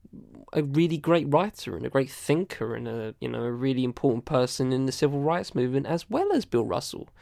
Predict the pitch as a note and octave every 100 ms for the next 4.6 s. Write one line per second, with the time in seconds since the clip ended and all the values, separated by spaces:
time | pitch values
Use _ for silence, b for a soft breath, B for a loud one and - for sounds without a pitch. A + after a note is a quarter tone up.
0 | b b b b b b b - C#3 C#3
1 | C3+ B2 - E3 D3 D#3+ E3 D#3 C#3+ C3+
2 | C#3+ G3+ C3 A#2+ B2+ - B2 B2+ C#3 F3+
3 | A#2 A#2 - A#2 A#2 A2+ C3+ B2+ - -
4 | B2 B2 B2 D3+ A#2+